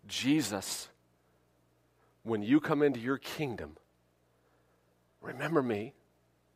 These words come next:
I am,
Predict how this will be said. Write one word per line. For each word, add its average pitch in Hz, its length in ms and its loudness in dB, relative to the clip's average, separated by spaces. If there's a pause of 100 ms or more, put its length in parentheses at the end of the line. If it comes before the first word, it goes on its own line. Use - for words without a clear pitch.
(2000)
I 165 180 8
am, 170 240 6